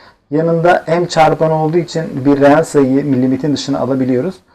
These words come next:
Buradan da m çarpı b gelecek. Yani bu öncülümüz de doğru olacak. Kesinlikle dediği için doğru cevabımız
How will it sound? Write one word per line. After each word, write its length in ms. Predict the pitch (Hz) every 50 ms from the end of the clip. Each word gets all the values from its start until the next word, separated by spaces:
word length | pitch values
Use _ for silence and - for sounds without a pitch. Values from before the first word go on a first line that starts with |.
| _ _ _ _ _ _ -
Buradan 360 | 185 185 165 165 151 143 143
da 260 | 160 175 180 - - -
m 220 | 147 160 165 151
çarpı 500 | - - 139 135 131 127 - - 131 127
b 180 | 143 151 165 160
gelecek. 460 | 143 127 120 117 117 143 170 180 175 - -
Yani 240 | 156 147 143 139
bu 60 | 151 165
öncülümüz 460 | 165 151 139 131 135 127 131 131 139
de 140 | 175 165 147
doğru 240 | 135 135 139 139
olacak. 320 | 127 113 104 117 151 175 175 _ _ _ _ - - _ _ _ _ _ _ _ _ _
Kesinlikle 680 | - 160 147 - - 175 170 175 185 175 170 165 151 143
dediği 240 | 147 151 165 147
için 300 | - - - - 185 180 - _ _ -
doğru 260 | 147 156 156 147 139
cevabımız 640 | 135 147 160 165 160 147 - 135 147 175 175 175 -